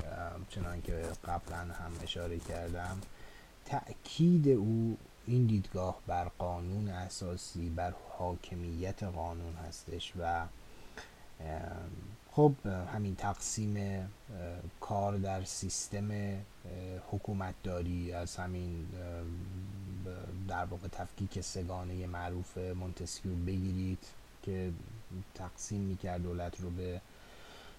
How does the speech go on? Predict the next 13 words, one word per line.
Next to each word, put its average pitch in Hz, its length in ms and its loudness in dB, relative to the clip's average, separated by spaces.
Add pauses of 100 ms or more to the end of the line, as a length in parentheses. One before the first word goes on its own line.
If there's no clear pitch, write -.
یا 104 120 4
حکومت 92 600 0
رو 90 140 0
به 85 320 0 (240)
<clears throat> - 1700 6
قوهٔ، 127 640 12 (500)
اه، 90 180 -2
مقننه، 95 720 2
قوهٔ 87 540 0
قضاییه 85 500 0
و 87 100 -2
قوهٔ 90 400 -4
مجریه 92 880 0